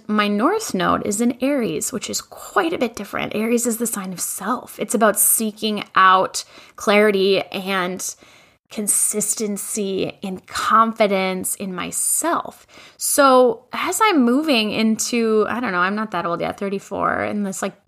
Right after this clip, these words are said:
first, second third of my life, I'm, I'm starting to feel this, like, "Oh, I don't have to make everyone happy? Cool. I can talk about weird shit on my show and it's fine. Yeah, yeah, that's okay."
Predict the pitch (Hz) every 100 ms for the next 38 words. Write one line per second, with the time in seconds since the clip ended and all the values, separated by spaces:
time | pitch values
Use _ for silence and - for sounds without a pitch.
0 | _ _ - - 185 180 - - 262 262
1 | 220 - - - 214 196 196 185 202 196
2 | 190 180 175 175 180 277 - - _ -
3 | - - - - - 214 208 208 208 202
4 | - _ 220 247 - - 269 403 - -
5 | 185 277 440 - - - - - - -
6 | _ 277 359 285 - - _ _ - -
7 | 294 320 262 269 349 370 370 381 370 381
8 | 381 427 415 - _ - - 330 349 -
9 | - - - 226 285 277 269 277 277 247
10 | 254 - 262 269 254 240 - 220 226 262
11 | - 214 208 208 - - _ - 214 -
12 | 220 220 294 359 349 - _ 226 330 349
13 | 339 - - 392 - - - 339 359 440
14 | 190 90 294